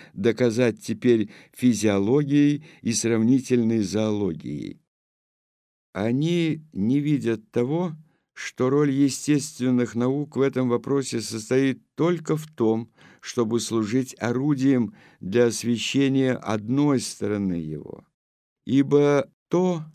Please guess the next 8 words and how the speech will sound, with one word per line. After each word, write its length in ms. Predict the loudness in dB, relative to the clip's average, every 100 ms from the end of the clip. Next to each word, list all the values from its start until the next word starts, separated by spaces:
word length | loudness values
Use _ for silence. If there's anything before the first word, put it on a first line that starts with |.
| _
что 380 | -18 -12 -4 -4
с 100 | -2
точки 460 | 0 0 -2 -4
зрения 760 | -2 0 0 2 2 0 -2 -6 -6
наблюдения 1120 | -4 -2 -4 -6 -4 0 0 0 -4 -6 -12 _ _ _ _ _ _
разум 640 | -10 -4 -2 -2 -2 -4 -4 -4
и 100 | -4
воля 580 | -4 -2 0 2 0